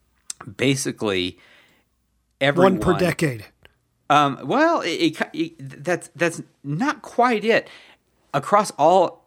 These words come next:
Speaker 1: across all ages, everyone is way most likely to have between two and four bikes. Zero percent, literally zero percent in the twenty to twenty-four age group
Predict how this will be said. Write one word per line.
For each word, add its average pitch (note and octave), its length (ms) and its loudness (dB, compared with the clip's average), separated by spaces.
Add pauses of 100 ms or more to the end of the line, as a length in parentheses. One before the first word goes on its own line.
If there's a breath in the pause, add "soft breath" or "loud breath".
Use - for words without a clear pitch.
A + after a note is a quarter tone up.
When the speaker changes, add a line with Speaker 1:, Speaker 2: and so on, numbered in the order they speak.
Speaker 1:
across D3+ 500 -2
all D#3+ 180 4
ages, A#2 400 -2
everyone C3+ 440 0
is G#2 180 -4
way A#2 480 2
most C3 520 0
likely F2+ 680 -4 (280 loud breath)
to B2 80 0
have G2+ 340 2
between F#2+ 460 -6
two C#3 520 0
and G2+ 240 -6
four G2 640 -2 (140)
bikes. - 480 -6 (1000 soft breath)
Zero C#3 640 2
percent, A#2 680 -2
literally E3 500 2
zero C#3 300 2
percent B2 420 -4
in A2+ 160 -2
the G2+ 80 -2
twenty C3 380 0
to A2 100 -2
twenty-four C3 500 -2
age C#3 280 -2
group D#3 320 0